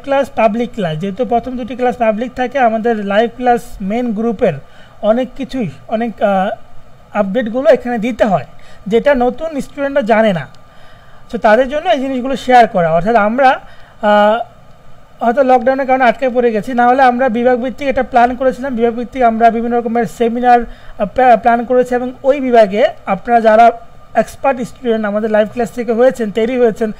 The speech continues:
যারা মার্কেট প্লেসে কাজ করছেন, তাদেরকে নিয়ে আমরা একটা বিশেষ plan আছে। ওই প্ল্যানগুলো বাস্ত-, এবং তারা উপকৃত, উপকৃত হবে অবশ্যই, সেখান থেকে তারা benefit হবে। এই জন্য আমরা একটা বিভাগ ভিত্তিক, আহ,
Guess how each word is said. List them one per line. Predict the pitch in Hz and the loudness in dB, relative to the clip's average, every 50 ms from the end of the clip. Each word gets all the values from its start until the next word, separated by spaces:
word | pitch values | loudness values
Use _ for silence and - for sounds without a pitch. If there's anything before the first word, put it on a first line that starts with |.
| - - - - - | -16 -20 -18 -6 0
যারা | 214 220 330 349 | 2 4 4 4
মার্কেট | 220 220 214 - - - - | 4 2 0 -2 -4 -8 -4
প্লেসে | 277 247 202 247 | -4 -4 -2 -4
কাজ | - 226 220 220 - - | -2 0 -2 -2 -2 -2
করছেন, | - 262 220 - - 240 233 - - - - - - - - | -2 -2 -2 -2 -4 -10 -12 -14 -16 -20 -20 -20 -16 -4 2
তাদেরকে | 262 254 254 302 302 254 - 359 | 2 2 2 2 -2 -6 -6 -6
নিয়ে | 359 349 349 | -2 2 4
আমরা | 330 320 302 302 302 | 4 4 4 4 2
একটা | 294 - 285 | 4 4 2
বিশেষ | 226 214 214 226 262 220 214 - | 0 0 -2 -2 -2 -4 -4 0
plan | - 262 247 247 233 | 4 4 6 6 6
আছে। | 208 170 - - 151 135 - - - - - - - - - | 4 2 -2 -6 -12 -20 -20 -20 -20 -20 -20 -20 -20 -8 -4
ওই | - 233 | -2 -2
প্ল্যানগুলো | 220 - - - 269 262 277 294 320 302 311 302 311 320 | -2 -2 -2 2 2 4 4 2 0 -2 0 2 4 4
বাস্ত-, | 220 247 240 - - - | 6 4 2 2 0 -2
এবং | 240 240 285 247 | -2 -2 -2 -2
তারা | - 269 277 294 | 0 2 4 4
উপকৃত, | 277 247 202 269 233 - 269 233 - | 4 2 0 -4 -8 -8 -10 -6 -2
উপকৃত | - 233 - - 285 269 285 - | -2 -2 -2 -4 -8 -8 -4 -2
হবে | 240 262 185 | 0 0 2
অবশ্যই, | 175 185 233 254 - - 320 320 | 0 0 -2 -4 -6 -8 -12 -10
সেখান | - - 269 226 269 269 247 | -6 -6 -4 -2 -4 -4 -4
থেকে | 262 - - 285 | -6 -8 -8 -4
তারা | - 254 247 254 | 0 2 2 2
benefit | 214 202 240 247 294 254 - 294 277 247 180 | 2 2 0 0 -2 -4 -4 -2 -2 0 0
হবে। | 190 170 143 135 - - - - - - - - - | 0 -2 -2 -4 -10 -18 -20 -20 -20 -20 -20 -10 -4
এই | 240 220 226 | 0 0 0
জন্য | 226 285 285 311 | 0 -2 0 0
আমরা | 320 294 285 277 294 | 2 2 2 2 2
একটা | 285 294 302 | 2 2 2
বিভাগ | 233 247 240 262 262 233 | 0 2 0 0 0 -2
ভিত্তিক, | 277 220 - - 285 220 - 302 | -6 -10 -10 -10 -10 -8 -2 0
আহ, | 226 196 190 185 185 | 2 2 2 0 -2